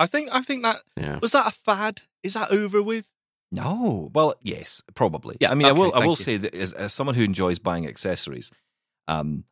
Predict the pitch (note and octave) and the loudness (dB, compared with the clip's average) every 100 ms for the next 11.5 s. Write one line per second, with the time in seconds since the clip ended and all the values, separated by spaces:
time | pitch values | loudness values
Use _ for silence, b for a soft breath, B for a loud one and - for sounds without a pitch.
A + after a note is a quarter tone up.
0 | - F#2+ G#2 G#2 G2 F2 D#2+ D2+ E2 E2+ | 2 4 4 2 -2 -2 -4 -8 -4 -2
1 | E2+ - E2 E2+ - E2 D#2+ D#2+ D#2 - | -2 -4 -6 -8 -8 -4 -2 -2 -4 -6
2 | B2 - E2+ - - - D2+ - - - | -8 -8 -12 -14 -12 -6 -6 -6 -12 -10
3 | - B2+ E2 _ - C#3+ A2 B2+ A#2+ _ | -10 -10 -12 _ 2 2 4 4 2 _
4 | _ D3 C3+ C3 B2 A2 G2 G2 B2 G#2 | _ 4 6 6 4 0 -2 2 4 4
5 | G2 B B B - A2 G#2 G#2+ G2 - | 0 B B B 2 4 4 0 -4 -4
6 | - A2+ G2+ G2 F#2 A#2 B2 D#2 - - | -2 0 0 0 2 2 2 0 -10 -10
7 | F#2 F#2+ F2 F2 - - - _ _ _ | -6 -2 -2 0 -2 -2 -16 _ _ _
8 | _ _ _ _ _ _ - A#2 A2+ A2+ | _ _ _ _ _ _ -6 -2 0 0
9 | D#3 F3 A#2 - A#2 G2+ F#2 F2 - F#2+ | 2 0 0 -2 0 0 0 -2 -4 -4
10 | F2 - - - A1 - - E2 D2 E2 | -4 -8 -14 -14 -12 -12 -6 -6 -6 -8
11 | C#2 - F#2 E2 A1+ | -8 -6 -4 -4 -8